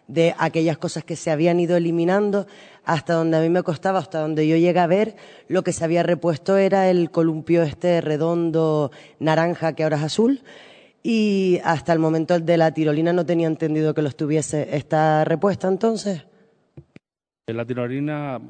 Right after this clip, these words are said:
Speaker 2: se estropeó por un mal montaje, ahora ha venido una empresa, la han reforzado, eh, correctamente y, y está funcionando. Lo-, los operarios hoy van a ponerle los,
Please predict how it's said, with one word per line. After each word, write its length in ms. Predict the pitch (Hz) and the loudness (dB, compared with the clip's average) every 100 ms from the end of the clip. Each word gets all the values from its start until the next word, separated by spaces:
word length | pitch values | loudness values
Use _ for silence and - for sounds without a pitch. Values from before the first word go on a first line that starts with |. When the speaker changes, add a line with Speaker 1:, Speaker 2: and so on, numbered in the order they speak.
| - | -20
Speaker 2:
se 220 | 107 117 | -20 -20
estropeó 420 | 110 - 120 127 | -20 -18 -10 -8
por 100 | 135 | -6
un 60 | 135 | -2
mal 140 | 135 135 | -2 -4
montaje, 460 | 139 151 160 220 - _ _ _ | -8 -10 -10 -12 -16 _ _ _
ahora 480 | 127 127 127 123 | -12 -8 -6 -6
ha 40 | 123 | -6
venido 180 | 127 131 | -6 -6
una 80 | |
empresa, 260 | 123 160 156 | -8 -10 -8
la 120 | 175 | -8
han 60 | 135 | -8
reforzado, 720 | 123 131 117 - 180 233 247 _ _ | -12 -18 -18 -14 -14 -14 -18 _ _
eh, 300 | - 135 127 120 | -20 -18 -18 -18
correctamente 640 | 120 120 123 139 170 - 254 _ _ _ _ _ | -20 -20 -16 -14 -14 -18 -20 _ _ _ _ _
y, 80 | 120 | -14
y 580 | 107 98 92 101 - 101 | -12 -12 -16 -18 -20 -18
está 160 | 120 | -18
funcionando. 400 | 107 107 135 131 | -16 -14 -14 -12
Lo-, 300 | 120 117 117 | -12 -10 -12
los 120 | 120 | -12
operarios 360 | 113 113 120 113 | -12 -10 -10 -10
hoy 160 | 123 123 | -10 -10
van 140 | 123 | -14
a 40 | |
ponerle 380 | 113 123 117 110 | -16 -18 -18 -18
los, 300 | 107 107 110 | -18 -20 -20